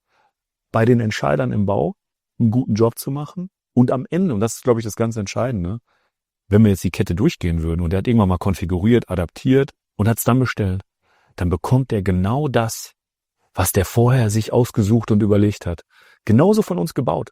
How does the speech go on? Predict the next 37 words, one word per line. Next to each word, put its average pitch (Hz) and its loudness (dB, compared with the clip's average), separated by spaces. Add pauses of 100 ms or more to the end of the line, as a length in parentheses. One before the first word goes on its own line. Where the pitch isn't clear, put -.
weil 110 2
wir 107 6
sehen's 151 2
und 120 2
wir 123 2
kennen's 156 -2
schon 143 -4
seit 127 -2
zum 131 -2
Teil 131 0
dann 120 4
einem 110 6
Jahr 139 4
oder 117 2
zwei 131 -6
Jahren. 120 -4
Und 107 2
dann 110 4
gibt's 127 0
auch 113 -2
kein 123 -2
rechts, 120 -4
links, 139 -4
hm, 131 0
hätte 185 0
man 156 -6
das 151 -6
mal 139 -6
vorher 147 0
gewusst. 123 0 (300)
Nee, 85 0 (480)
das - -4
gibt's - -2
dann 117 0
genauso, 95 0
wie 98 2
es - -6